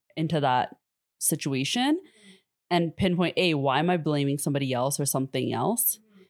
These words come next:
Speaker 1: What, I obviously have some part to play in this.
Speaker 2: Mm-hmm.
Speaker 1: What is that? And I think, I feel like a lot of these younger people is, are finding it a lot easier to, like, um, you know, blame other factors 'cause it's easy.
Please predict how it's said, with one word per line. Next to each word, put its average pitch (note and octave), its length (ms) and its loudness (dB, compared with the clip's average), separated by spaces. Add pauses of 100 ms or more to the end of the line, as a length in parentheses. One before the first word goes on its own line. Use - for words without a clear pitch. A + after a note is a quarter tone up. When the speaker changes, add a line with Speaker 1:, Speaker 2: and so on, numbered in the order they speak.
(340)
Speaker 1:
What, D#3+ 180 0 (460)
I A#3 340 2
obviously F#3+ 760 0
have F3 220 -2
some F3+ 200 2
part - 360 -2
to E3+ 60 -4
play C#3 480 -4 (180)
in D3+ 140 0
this. D#3 360 0
Speaker 2:
Mm-hmm. - 340 -20
Speaker 1:
What D3+ 200 0
is B2+ 160 0
that? - 240 -2 (840)
And F3+ 160 0
I D#3+ 140 2
think, F3 160 -2
I F3 40 2
feel F3+ 140 0
like F3 100 -4
a F#3 40 2
lot E3 120 2
of D#3 80 -2
these E3 200 -2
younger D#3 720 0 (320)
people G#3+ 400 0
is, F3+ 200 -2 (120)
are D#3+ 140 0
finding D3 260 0
it C#3+ 80 0
a C#3 60 2
lot C3+ 240 0
easier D#3 440 -2
to, E3+ 160 -2
like, A#2+ 280 -2 (320)
um, B2 640 -2 (440)
you E3 100 -6
know, D#3 300 -2
blame E3 480 0
other E3 220 0
factors E3 200 -2 (120)
'cause - 40 2
it's - 100 -14
easy. A#3 340 -4